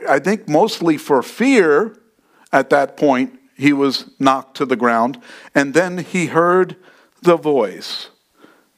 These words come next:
Saul, it, the voice knew his name.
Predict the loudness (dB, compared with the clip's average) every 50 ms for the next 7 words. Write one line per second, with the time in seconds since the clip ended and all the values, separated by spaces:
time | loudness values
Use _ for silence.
0 | _ _ _ _ _ _ _ _ _ _ _ _ -10 0 2 2 2 4 0 -2
1 | -4 -6 -6 -4 -6 -6 -6 -6 -10 -12 -12 _ _ _ _ _ _ _ _ _
2 | _ _ _ 0 0 0 2 0 0 0 -2 -4 -4 -4 -2 -2 -4 -4 -2 -2
3 | -2 -2 -4 -6 -8 -12 -16